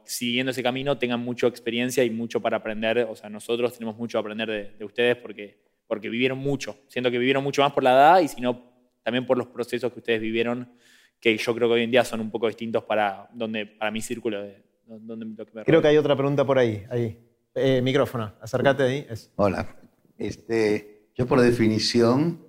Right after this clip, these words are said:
Speaker 3: La, la gente joven tiene razón. No, no tengo ninguna duda. No tengo ninguna duda y los felicito. Yo como adulto súper mayor, te-, tengo un problema, por ejemplo, que lo quiero plantear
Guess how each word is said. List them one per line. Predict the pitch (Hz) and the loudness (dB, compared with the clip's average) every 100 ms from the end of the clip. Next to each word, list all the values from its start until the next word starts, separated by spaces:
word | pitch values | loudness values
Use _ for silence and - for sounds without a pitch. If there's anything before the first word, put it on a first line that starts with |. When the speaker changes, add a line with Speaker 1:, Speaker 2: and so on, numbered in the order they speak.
| _ _ | _ _
Speaker 3:
La, | 98 95 - | -2 0 0
la | 92 | -4
gente | - 95 98 | -2 -2 0
joven | - 101 90 | 2 2 2
tiene | 90 90 | -2 -4
razón. | 87 87 - 87 76 - _ _ _ _ - | -4 -6 -6 -6 -8 -12 _ _ _ _ -10
No, | 92 - - | -8 -10 -10
no | - 98 | -4 -2
tengo | 101 95 | 0 0
ninguna | 92 90 92 | 0 -2 -2
duda. | 95 80 80 - - - - _ _ _ - - | -2 -4 -8 -12 -14 -18 -20 _ _ _ -14 -8
No | 104 | -6
tengo | 104 107 | -2 -2
ninguna | 98 92 101 104 | -2 -2 0 4
duda | 117 127 | 6 6
y | |
los | 104 85 | 6 2
felicito. | 98 87 92 95 95 95 95 - - - - - | -2 -2 -6 -8 -8 -6 -8 -10 -18 -20 -18 -4
Yo | 147 143 | -2 2
como | 139 117 110 98 - _ - | 2 2 -2 -4 -10 _ -12
adulto | 107 120 113 113 104 | -2 2 2 0 -2
súper | - 123 110 107 | -2 0 2 2
mayor, | 110 117 107 104 - _ _ _ _ _ | 2 2 2 2 -4 _ _ _ _ _
te-, | 135 131 - _ - | -6 -6 -10 _ 2
tengo | 147 151 | 4 4
un | 147 | 2
problema, | 135 120 131 131 | 0 0 0 -2
por | 107 | -6
ejemplo, | 104 117 110 107 117 - - | -8 -6 -2 0 0 0 -8
que | |
lo | 101 | -8
quiero | 101 113 - | -4 -4 -6
plantear | 104 104 95 | -8 -10 -12